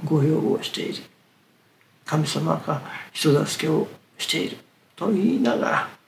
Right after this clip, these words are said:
そう思いながら、ついつい神を使ってしまう。神様を家来のように使ってしまうということになりかねないところがありますね。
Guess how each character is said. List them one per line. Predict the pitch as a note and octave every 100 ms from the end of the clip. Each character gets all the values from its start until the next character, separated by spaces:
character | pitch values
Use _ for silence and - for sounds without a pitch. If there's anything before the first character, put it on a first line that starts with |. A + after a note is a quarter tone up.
| _ _ _ _ -
そ | - G3+
う | G#3
思 | D3 G#3+
い | A#3
な | C4 G3+
が | C#3+
ら、 | - - _ _ _ _ _ -
つ | -
い | G3
つ | - -
い | C3 - -
神 | - D#3 C#3+
を | D#3 D3+
使 | - D3+
っ | D#3+
て | - F2
し | - -
ま | -
う。 | - _ -
神 | E3+ E3
様 | - D#3+ D#3+
を | - - - -
家 | E3
来 | E3 -
の | -
よ | E2 -
う | F2+
に | D#2
使 | - -
っ | -
て | - F2+
し | - G2+
ま | F#2 G2
う |
と | - F#2
い | G#2
う | A2+ G#2
こ | G2
と | -
に | G2+ G2+ - - _ _ _ _ _ _
な | C3+
り | - G3+
か | - -
ね | -
な | D#3 - G#2
い | - - _ _ _ _ _ _ _ -
と | -
こ | C#3+
ろ | C#3+
が | - - -
あ | -
り | -
ま | C#3
す | - -
ね。 | -